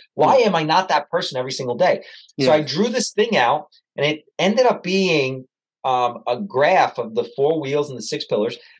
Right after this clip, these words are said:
Speaker 1: And then from there, I put together a, a, uh, um, a framework of what I thought the book would be. Um, and then I would devote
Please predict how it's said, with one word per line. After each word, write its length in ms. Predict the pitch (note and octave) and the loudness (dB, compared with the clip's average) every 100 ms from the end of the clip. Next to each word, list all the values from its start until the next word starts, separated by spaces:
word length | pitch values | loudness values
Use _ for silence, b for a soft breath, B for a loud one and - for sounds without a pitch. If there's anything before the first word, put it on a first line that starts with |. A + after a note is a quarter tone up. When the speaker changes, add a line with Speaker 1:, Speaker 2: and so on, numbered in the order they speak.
| _ | _
Speaker 1:
And 100 | C#3+ | -2
then 120 | D#3+ D#3+ | -2 -2
from 160 | E3 | 0
there, 300 | D#3 F#3 G3+ | 4 6 6
I 80 | F#3+ | 2
put 180 | - D#3+ | -2 -4
together 460 | D#3+ D3+ D3+ D#3+ D#3 | -2 -2 0 0 -2
a, 440 | C#3 C3 B2 B2 G#2 | -2 -2 -2 -6 -6
a, 280 | A2+ A#2 A#2 | -2 -2 0
uh, 320 | A2+ G#2+ G#2 - A2+ | 2 2 0 -2 -4
um, 300 | G2+ G2 - _ _ _ _ _ _ _ - | -4 -4 -10 _ _ _ _ _ _ _ -10
a 80 | A#2+ | -6
framework 640 | - C#3 D3 E3+ G#3 G3+ - | 0 2 2 2 2 -2 -6
of 140 | B2 | -2
what 160 | A#2+ C3+ | 2 2
I 100 | B2+ | 2
thought 240 | B2+ C3 | 0 -2
the 60 | A2+ | -2
book 300 | G2+ B2 B2+ | -2 -4 -4
would 140 | G#2+ | -10
be. 380 | F2 G#2+ D#3+ G3+ B B B B - | -4 -2 -2 -4 B B B B -8
Um, 340 | B2+ B2 B2 B2 | 0 2 0 0
and 160 | C#3+ C#3+ | -4 -2
then 140 | D#3+ | 0
I 80 | E3+ | 0
would 220 | D#3+ D#3+ | -2 -6
devote 520 | D3 C3 D3 D3+ D#3 | -4 0 2 2 -4